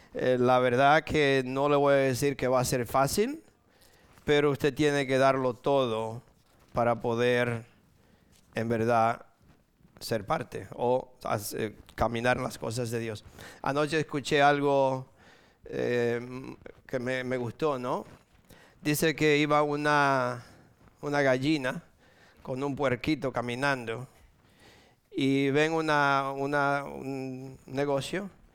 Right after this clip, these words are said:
que tenía un letrero que decía, "Se necesitan huevo y bacon".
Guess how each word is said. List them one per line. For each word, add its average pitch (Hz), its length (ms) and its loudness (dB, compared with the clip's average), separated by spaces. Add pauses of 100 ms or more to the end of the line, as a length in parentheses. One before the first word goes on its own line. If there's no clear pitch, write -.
(400)
que - 100 -6
tenía 135 440 2
un 143 260 0
letrero 143 640 4
que - 80 -6
decía, 131 840 2 (640)
"Se - 320 -2
necesitan 156 1080 0
huevo 135 560 0 (1040)
y 127 400 -2 (180)
bacon". 113 800 -2